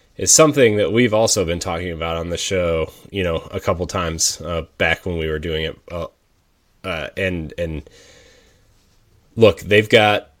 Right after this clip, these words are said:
they've got people from Sony Santa Monica, third-person action game. A lot of the team is made up of ex-Crystal Dynamics, uh, heads,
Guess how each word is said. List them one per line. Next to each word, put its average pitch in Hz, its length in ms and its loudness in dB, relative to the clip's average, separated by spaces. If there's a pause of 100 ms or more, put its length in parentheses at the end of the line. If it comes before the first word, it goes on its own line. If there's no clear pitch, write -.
they've 110 220 2
got 107 200 4
people 101 260 -4
from 90 500 -2
Sony 92 400 -2
Santa 82 240 0
Monica, 95 560 2 (460)
third-person 82 560 -2
action 73 280 -8
game. 71 220 -8 (840)
A 85 100 -4
lot 104 280 4
of 117 60 -2
the 107 80 -6
team 98 260 -4
is 90 140 -6
made 92 180 2
up 87 140 -4
of 85 180 -6
ex-Crystal 95 540 -4
Dynamics, 82 800 -4 (500)
uh, 80 300 -4
heads, 78 640 -4